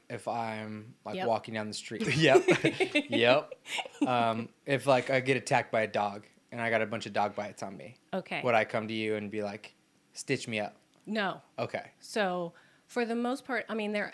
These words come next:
Speaker 2: there is surgery
Speaker 1: 'Cause I
Speaker 2: and
Speaker 1: have seen, like, when I was doing a little bit of research that they did, like, there was a surgical side to it.
Speaker 2: Exactly.
Speaker 1: Right.
Speaker 2: Yeah.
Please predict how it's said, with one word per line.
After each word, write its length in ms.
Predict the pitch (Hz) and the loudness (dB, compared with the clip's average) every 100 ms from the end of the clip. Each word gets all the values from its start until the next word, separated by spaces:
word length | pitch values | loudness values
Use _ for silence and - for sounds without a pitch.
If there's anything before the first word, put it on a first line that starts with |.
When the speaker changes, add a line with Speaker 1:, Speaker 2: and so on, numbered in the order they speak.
| - | -8
Speaker 2:
there 180 | 202 208 | -2 0
is 260 | - 220 233 | 0 -2 -4
surgery 800 | - 226 214 233 240 277 294 - - | -4 -4 -4 -6 -4 -6 -10 -14 -6
Speaker 1:
'Cause 140 | - | 6
I 60 | 139 | 8
Speaker 2:
and 80 | 147 | 8
Speaker 1:
have 140 | 147 | 4
seen, 260 | - 147 127 | 0 0 0
like, 180 | 117 127 | -2 -2
when 80 | |
I 80 | 120 | -2
was 100 | 110 | -2
doing 160 | 110 117 | -2 -2
a 80 | 110 | 0
little 160 | 113 | 0
bit 120 | 107 | 0
of 40 | 104 | -2
research 380 | 104 - 104 - | -4 -4 -8 -8
that 120 | 101 | -6
they 120 | 104 | -6
did, 320 | 101 107 104 | -4 -4 -4
like, 180 | 98 101 | -8 -6
there 140 | 110 | -6
was 240 | 101 104 101 | 0 0 0
a 40 | |
surgical 460 | 98 123 113 110 110 | 0 2 0 -4 -6
side 300 | - - - | -8 -10 -6
to 100 | 214 | -4
it. 40 | |
Speaker 2:
Exactly. 580 | 220 - 185 - 175 165 | -4 -2 -2 -2 -10 -6
Speaker 1:
Right. 160 | 208 196 | -4 -2
Speaker 2:
Yeah. 320 | 175 156 147 | -2 -4 -6